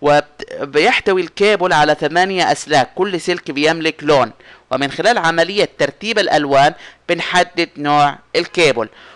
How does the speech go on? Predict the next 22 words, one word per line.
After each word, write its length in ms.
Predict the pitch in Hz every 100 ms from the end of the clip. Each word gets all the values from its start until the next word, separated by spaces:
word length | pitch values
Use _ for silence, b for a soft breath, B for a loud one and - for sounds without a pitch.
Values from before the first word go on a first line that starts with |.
| B
ويعتبر 480 | 143 240 269 208 185
الكروس 380 | 151 180 214 196
أوفر 240 | 185 156
كيبل 500 | - 175 185 143 156 - _ _
هو 220 | 156 165
نوع 280 | 160 196 226
من 140 | 196 175
أنواع 380 | 151 156 185
ترتيب 480 | 175 147 143 185 190
الألوان، 560 | 190 - 147 135 127 156 B B B -
من 160 | 147
خلاله 420 | 165 175 220 160 165
يصبح 360 | 214 - 175
لدينا 440 | 160 156 180 175 151
كيبل 640 | - 175 170 143 160 196 b b b _
من 160 | 139 143
خلاله 500 | - 147 180 185 170
نربط 380 | 170 190 170 175
الأجهزة 420 | 135 165 170 156
المتشابهة 720 | 151 143 143 - 131 131 147
ببعضها 500 | 147 131 127 127 147
البعض 340 | 170 - 139